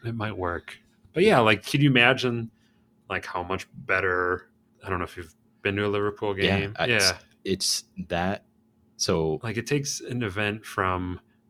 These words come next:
Speaker 1: "This is amazing," to every
Speaker 2: Ama-
Speaker 1: hair on your
Speaker 2: Yeah.
Speaker 1: neck standing up.
Speaker 2: It's without question the best sporting event I've ever been to,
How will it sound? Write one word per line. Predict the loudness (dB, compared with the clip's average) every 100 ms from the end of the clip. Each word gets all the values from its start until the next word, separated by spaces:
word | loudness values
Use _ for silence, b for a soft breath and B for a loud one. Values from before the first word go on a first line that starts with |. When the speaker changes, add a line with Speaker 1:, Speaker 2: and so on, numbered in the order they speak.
| _
Speaker 1:
"This | -6 -4
is | -2
amazing," | -2 -2 -2 -2 0 -2 -2 -2
to | -2 -4 -12 _ -8
every | -4 -2 0 0
Speaker 2:
Ama- | 0 0
Speaker 1:
hair | 4 4 4 2
on | 0 0
your | 0
Speaker 2:
Yeah. | 2 2 2
Speaker 1:
neck | 2 2 0
standing | -6 -8 -8 -4
up. | -4 -4 -8
Speaker 2:
It's | -8 -4 -6 -8 _ _ _ _ -14
without | -8 -2 -2 -2 -6
question | -4 -2 -2 -6 -6 -6 -8 -10 _ _ _ _ -12
the | -8
best | -4 0 2
sporting | 2 0 0 -2
event | -2 -2
I've | -2 -2
ever | -4
been | -4 -6 -4
to, | -2 -2